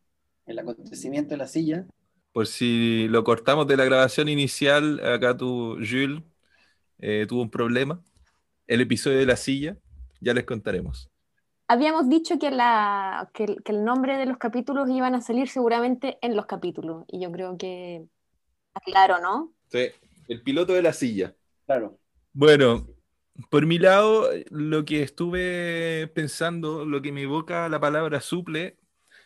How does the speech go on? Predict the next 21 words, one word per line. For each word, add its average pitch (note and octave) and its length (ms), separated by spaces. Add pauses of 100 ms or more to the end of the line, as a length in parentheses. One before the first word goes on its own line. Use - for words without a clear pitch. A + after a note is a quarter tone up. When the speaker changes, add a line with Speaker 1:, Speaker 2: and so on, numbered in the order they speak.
(140)
Speaker 2:
bueno, C3 180
ya A#2+ 200
hemos D3 180
hablado C#3 280
de C3+ 100
muchas D#3 300
de D#3+ 40
las D#3+ 120
cosas, C3+ 380
pero, A#2+ 400 (680)
eh, G2+ 640 (200)
mi C3 120
infancia, C3 720
<laughs> - 880 (280)
puede D3 160
sonar F3 280
triste, D3+ 280
pero A#2+ 140
no D3+ 100
lo D#3 120
es. - 260